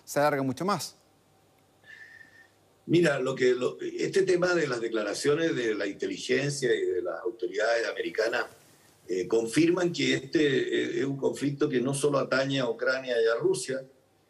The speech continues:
Speaker 2: y hay tantas contradicciones en eso. Un día dice que es Ucrania y Rusia, otro día dice que es con Occidente, otro día que no es con Occidente, que es con Europa y que no es con Estados Unidos. Yo creo que aquí lo que vale es qué lo, qué es lo que están dispuestos, o lo que valdría,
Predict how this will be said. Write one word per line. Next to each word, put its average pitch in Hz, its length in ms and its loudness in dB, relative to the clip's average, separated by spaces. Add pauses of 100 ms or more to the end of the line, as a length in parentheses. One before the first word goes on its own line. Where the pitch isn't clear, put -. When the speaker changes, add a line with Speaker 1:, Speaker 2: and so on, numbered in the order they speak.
(200)
Speaker 2:
y 110 100 2
hay 113 140 2
tantas 151 280 0
contradicciones 147 680 0
en 180 80 2
eso. 147 220 -2
Un 123 80 -6
día 139 200 2
dice 147 260 0
que 147 180 0
es - 200 -6 (280)
Ucrania 143 360 0
y - 20 0
Rusia, 147 360 2
otro 123 200 -4
día 131 200 0
dice 127 280 -6
que 127 120 -6
es 127 100 -6
con - 180 -6
Occidente, 151 500 0
otro - 220 -2
día - 160 0 (100)
que 175 120 0
no 143 100 -2
es 147 60 -2
con 143 160 -4
Occidente, 143 480 -6
que 127 80 -6
es 123 60 -6
con 120 140 0
Europa 127 440 0
y 110 60 -6
que 117 100 -10
no 127 120 -4
es 131 60 -2
con - 220 -10 (100)
Estados 110 360 0
Unidos. 110 280 0 (500)
Yo 131 100 4
creo 175 200 4
que 170 100 2
aquí 147 300 -2
lo 196 140 0
que 160 120 0
vale 147 380 0
es 147 100 -8
qué 147 220 -6
lo, 156 360 -2 (100)
qué 143 80 -6
es - 20 0
lo 151 80 2
que 147 80 -10
están 143 240 -4
dispuestos, 135 640 -2 (180)
o 98 80 -2
lo 98 80 -2
que 98 120 0
valdría, 82 580 2